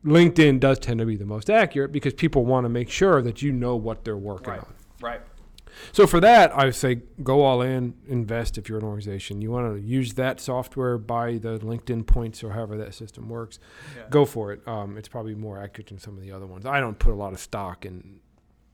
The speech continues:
Speaker 1: any real, anything that's not social media that has to do with organizational charts. Like, I can go back, even, I mean, websites, one of the things you alluded to is company websites,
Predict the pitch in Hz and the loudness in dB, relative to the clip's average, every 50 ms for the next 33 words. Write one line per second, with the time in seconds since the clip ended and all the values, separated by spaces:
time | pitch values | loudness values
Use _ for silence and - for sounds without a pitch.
0 | _ _ _ _ - 156 143 135 123 117 110 104 107 120 120 120 117 110 104 101 | _ _ _ _ -6 -4 -4 -4 -4 -6 -8 -8 -6 -6 -4 -4 -4 -6 -6 -8
1 | 98 101 - _ _ _ - 175 180 180 170 175 151 139 127 - - 127 123 120 | -8 -10 -14 _ _ _ 2 2 4 4 4 2 0 0 -2 -4 -6 -6 -6 -6
2 | 120 113 - - 131 127 120 - - 110 107 113 117 120 127 131 113 110 104 95 | -6 -8 -10 -10 -8 -8 -8 -8 -10 -8 -6 -6 -4 -4 -4 -6 -6 -8 -10 -8
3 | 95 120 120 117 - - 110 104 110 110 107 104 104 101 95 92 - _ _ _ | -8 -8 -10 -10 -10 -14 -12 -10 -10 -10 -8 -10 -10 -12 -12 -14 -18 _ _ _
4 | _ _ _ _ _ _ _ _ _ _ _ _ _ _ - 139 135 123 120 113 | _ _ _ _ _ _ _ _ _ _ _ _ _ _ -4 -4 -2 -2 -4 -6
5 | 98 101 110 107 101 - - 107 98 92 - - - 101 98 - - - 120 107 | -8 -6 -8 -8 -8 -8 -12 -14 -14 -14 -14 -12 -12 -12 -12 -14 -14 -14 -8 0
6 | 151 180 170 160 151 135 135 127 127 135 127 127 - 180 190 196 190 160 - 170 | 0 2 2 2 2 0 0 0 2 0 0 0 -2 -2 0 0 2 2 2 2
7 | 170 156 135 123 139 151 165 165 - - 185 180 170 170 - 156 156 147 127 143 | 2 2 2 4 4 4 4 2 0 0 0 0 0 -2 -4 -6 -6 -6 -6 -6
8 | 139 127 123 123 117 120 117 - - 143 139 131 131 135 139 131 - 135 127 110 | -8 -8 -8 -10 -10 -12 -16 -16 -12 -8 -6 -4 -4 -4 -6 -8 -8 -8 -8 -8
9 | 104 - - 143 127 - 123 113 107 107 110 117 113 - - 135 127 131 - - | -10 -10 -10 -10 -8 -6 -6 -6 -4 -4 -6 -6 -6 -4 -4 -4 -4 -4 -6 -12